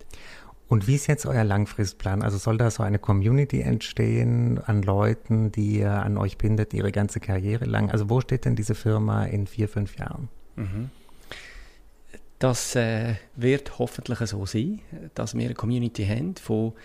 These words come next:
Speaker 2: äh, ich sage jetzt nicht hundert Leute, sondern vielleicht sind das, äh, Tausende. Und, äh, wo wir nicht nur an uns binden, sondern wo gern zu uns kommen. Weil sie wissen, bei ü-, bei, bei, bei der Business-Schmiede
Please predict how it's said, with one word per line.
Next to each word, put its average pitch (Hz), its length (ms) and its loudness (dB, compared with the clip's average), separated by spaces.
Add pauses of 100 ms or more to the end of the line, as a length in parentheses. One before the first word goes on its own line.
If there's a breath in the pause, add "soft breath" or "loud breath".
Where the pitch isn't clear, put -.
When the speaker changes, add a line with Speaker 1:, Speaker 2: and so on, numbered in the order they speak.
(320 loud breath)
Speaker 2:
äh, 113 380 -6
ich 117 60 -12
sage 110 160 -6
jetzt 117 140 -8
nicht 127 120 -2
hundert 151 320 0
Leute, 170 240 -2
sondern 113 280 -4
vielleicht 113 200 -8
sind 113 220 -8
das, - 180 -10
äh, 113 260 -6
Tausende. 156 480 -6 (680 loud breath)
Und, 117 520 -2
äh, - 220 -8
wo 123 140 2
wir 123 320 2
nicht 151 220 0
nur 143 300 0
an 123 120 4
uns 123 180 2
binden, 156 400 0
sondern 117 380 0
wo 113 100 4
gern 113 420 -2
zu - 100 -4
uns 131 260 -2
kommen. 104 260 -6
Weil 110 120 -2
sie 113 140 -4
wissen, 131 360 -2
bei - 80 -4
ü-, 139 240 -2 (120)
bei, 117 300 2
bei, 113 200 -2
bei 117 80 -2
der 110 100 -4
Business-Schmiede 143 640 -4